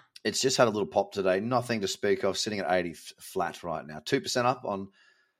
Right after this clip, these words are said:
Solana after having yesterday being down three point two eight, eighty dollars and twenty-nine cents. Nothing to speak of.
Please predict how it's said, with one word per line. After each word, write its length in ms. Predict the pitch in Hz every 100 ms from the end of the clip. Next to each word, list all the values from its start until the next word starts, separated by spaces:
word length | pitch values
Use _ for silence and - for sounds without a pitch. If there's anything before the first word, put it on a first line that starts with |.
| -
Solana 500 | - 113 110 113 147
after 240 | 120 110
having 220 | 110 104
yesterday 420 | 104 101 - 104 101
being 200 | 98 95
down 160 | 95
three 240 | 87 98 98
point 320 | 98 95 95
two 260 | - 95 95
eight, 200 | 131 107
eighty 220 | 95 95
dollars 280 | 95 92 90
and 80 | 87
twenty-nine 420 | 95 92 90 87
cents. 200 | - 101
Nothing 280 | 98 85 90
to 60 |
speak 360 | 82 - 90 -
of. 180 | 123